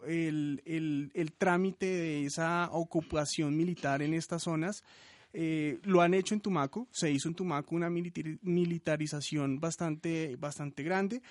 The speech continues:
pero sin embargo no se ha podido y no se va a poder, simplemente porque ahí son, son fuerzas, eh, que están unidas con el narcotráfico, ¿no?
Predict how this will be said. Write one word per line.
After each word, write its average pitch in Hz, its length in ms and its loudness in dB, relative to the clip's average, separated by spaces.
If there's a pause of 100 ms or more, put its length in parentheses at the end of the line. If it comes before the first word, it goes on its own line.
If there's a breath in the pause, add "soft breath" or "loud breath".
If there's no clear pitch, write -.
(200 loud breath)
pero 190 260 6
sin 196 180 4
embargo 185 440 6
no 214 300 6
se 220 120 2
ha 214 80 2
podido 208 960 0
y 202 120 0
no 190 160 4
se 208 100 2
va 220 80 4
a 220 80 -4
poder, 254 360 2 (320 loud breath)
simplemente 220 500 2
porque 220 300 -6
ahí 156 240 -4
son, 180 340 0
son 190 260 4
fuerzas, 214 600 0 (400 soft breath)
eh, 147 460 -2
que - 100 -2
están 160 260 0
unidas 196 380 0
con 196 160 -2
el 170 100 0
narcotráfico, 143 840 -8
¿no? 208 180 -6